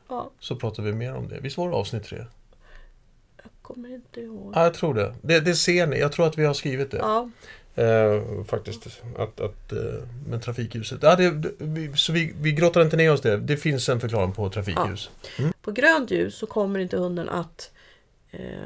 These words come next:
Speaker 1: agera utifrån sin känsla, för de, den andra hunden är på så pass långt avstånd. Sen på gult ljus, då kommer ju hunden börja muttra lite, kanske spänna upp sig, börja dra i kopplet och, och, och så. För att till slut,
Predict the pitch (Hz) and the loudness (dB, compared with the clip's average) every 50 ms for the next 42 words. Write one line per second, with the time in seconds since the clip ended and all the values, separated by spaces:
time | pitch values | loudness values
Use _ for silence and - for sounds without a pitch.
0 | 50 50 50 - - _ _ _ - 196 185 202 240 247 233 190 151 135 135 135 | -12 -12 -12 -14 -16 _ _ _ -4 -2 -2 0 4 6 6 6 6 4 0 0
1 | - 165 - 165 151 170 160 151 - 156 151 165 156 147 151 - - 156 - 185 | -2 -2 -4 -4 -4 -4 -4 -4 -4 -6 -6 -6 -6 -6 -6 -6 -6 -4 -2 0
2 | 175 170 165 - - 180 175 170 165 165 170 170 165 160 160 165 165 - - 185 | -2 -2 -2 -2 -2 0 2 2 2 2 2 2 2 0 -2 -2 -4 -4 -4 -4
3 | 185 175 170 160 156 175 208 208 _ - - - 175 175 - 170 - 170 165 - | -2 -2 0 0 0 -2 -4 -6 _ -18 -14 -8 -8 -6 -6 -4 -6 -6 -8 -6
4 | 170 165 156 151 - 87 85 85 - - 98 95 95 95 - - - - - - | -6 -8 -8 -6 -6 -4 -4 -6 -6 -6 -6 -6 -6 -6 -10 -14 -18 -20 -20 -20
5 | - - - - - - 254 254 254 254 247 - 240 208 233 254 247 226 220 - | -20 -18 -14 -8 -2 2 2 2 2 0 -2 -2 -2 0 2 0 0 0 -2 -2
6 | 160 165 - 214 214 - 240 208 214 208 208 190 170 170 170 170 175 170 175 170 | -4 -2 -2 -4 -2 0 0 0 2 2 2 2 2 0 0 -2 -2 2 2 2
7 | 165 156 156 160 156 160 160 160 - - - - _ - - - - 185 185 170 | 2 4 2 2 0 0 -2 -6 -12 -20 -20 -20 _ -20 -16 -10 -4 -2 -2 -2
8 | - _ - - 170 160 156 151 151 151 151 _ _ - - 160 - 156 156 - | -2 _ -6 -4 -4 -2 -2 -2 -4 -6 -8 _ _ -6 -2 -2 -2 -2 -2 -6
9 | 165 - 165 160 - 170 165 160 151 151 151 151 - - - - 165 156 147 147 | -8 -8 -8 -6 -4 -4 -2 0 0 0 -2 -4 -6 -10 -6 -4 -2 0 0 2
10 | 147 151 151 - 170 160 156 151 160 156 147 151 147 147 147 - 151 147 - - | 0 0 0 2 4 4 4 4 4 4 4 4 4 4 2 -2 -4 -4 -4 -6
11 | - - - - - - _ - 120 110 - - - - - - - - - - | -6 -4 -4 -4 -6 -8 _ -8 -6 -4 -4 -4 -4 -4 -6 -6 -6 -10 -14 -12
12 | - 151 151 _ _ _ - - - - - - - 185 - - - - _ - | -12 -12 -12 _ _ _ -20 -16 -10 -8 -6 -6 -6 -8 -10 -12 -20 -20 _ -6
13 | - - 226 208 196 196 - 196 - - 190 180 175 180 - | 2 4 4 6 6 4 0 -4 -6 -2 0 0 0 0 -4